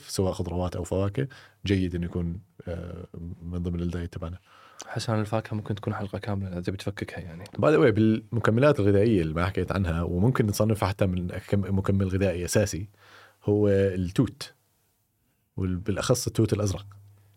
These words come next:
Speaker 1: أم، يمكن من أكثر الأنواع من ال-، خلينا نحكي، الفاكهة اللي، أم، عليها دل-، أدلة علمية إنها مصاحبة لعلامات صحية أفضل.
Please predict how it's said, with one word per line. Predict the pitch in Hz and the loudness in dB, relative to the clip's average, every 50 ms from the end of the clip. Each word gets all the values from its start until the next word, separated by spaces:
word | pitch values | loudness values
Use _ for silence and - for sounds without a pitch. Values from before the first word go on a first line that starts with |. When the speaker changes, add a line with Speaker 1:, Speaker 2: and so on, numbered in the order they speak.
| _ _ _ _ - - - - - - - - _ _ _ _ - - | _ _ _ _ -20 -20 -20 -20 -20 -20 -20 -20 _ _ _ _ -14 -12
Speaker 1:
أم، | - - - - - - - - - _ _ _ _ _ _ _ _ _ _ _ _ _ _ _ _ _ _ _ _ _ _ _ _ - - | -10 -8 -8 -8 -10 -12 -12 -14 -18 _ _ _ _ _ _ _ _ _ _ _ _ _ _ _ _ _ _ _ _ _ _ _ _ -8 -2
يمكن | 123 127 120 - 120 113 113 - - _ _ _ - | 0 0 2 2 2 2 0 -2 -10 _ _ _ -2
من | 117 110 110 110 | 0 0 2 0
أكثر | - 90 - 143 - - - 131 110 110 | -2 -2 -2 -2 -2 2 2 4 6 6
الأنواع | 104 101 98 98 95 95 92 92 98 - - - 95 98 98 101 104 101 95 92 | 4 4 4 2 2 0 -2 -4 -6 -10 -10 -4 -2 2 2 4 4 4 2 0
من | 90 87 87 | 0 -2 -2
ال-، | 87 85 85 82 85 85 82 | -2 -2 -4 -4 -4 -6 -6
خلينا | - - 85 85 82 | -6 -6 -6 -6 -8
نحكي، | 80 - | -6 -6
الفاكهة | 87 - - 104 95 - - 80 85 87 101 139 202 - _ - - | -8 -2 -2 -2 -2 -2 -2 -4 -4 -4 -4 -6 -8 -12 _ -4 0
اللي، | 95 92 90 92 95 95 95 95 92 95 95 98 - - - - _ _ _ _ _ - - | 0 2 2 2 2 2 2 2 2 0 -2 -4 -8 -18 -20 -20 _ _ _ _ _ -14 -12
أم، | 92 87 87 90 87 85 85 85 82 - _ _ _ _ _ - | -10 -8 -8 -8 -8 -8 -8 -10 -12 -14 _ _ _ _ _ -2
عليها | 98 104 104 104 | 2 4 4 4
دل-، | 95 101 95 | 4 2 2
أدلة | 80 92 98 98 101 95 92 | 0 -2 0 0 2 2 2
علمية | 85 90 92 95 95 92 | 2 0 0 0 0 -2
إنها | 87 85 87 85 87 87 87 - _ _ _ _ _ _ _ _ _ _ _ _ _ _ _ _ _ _ - _ _ 98 - _ _ _ _ - | -2 -2 -2 -2 -2 -4 -6 -10 _ _ _ _ _ _ _ _ _ _ _ _ _ _ _ _ _ _ -20 _ _ -20 -20 _ _ _ _ -2
مصاحبة | - - 127 123 117 110 98 98 | 2 4 4 4 4 2 2 2
لعلامات | 92 90 90 87 82 73 73 - - - 78 92 92 90 90 - - | 2 2 2 0 0 -2 -4 -8 -8 -6 -4 -4 -2 -2 -4 -4 -6
صحية | - - - 90 87 85 - | -8 -6 -4 -4 -4 -2 -4
أفضل. | 87 87 - 90 92 104 | -6 -4 -2 -2 -2 -2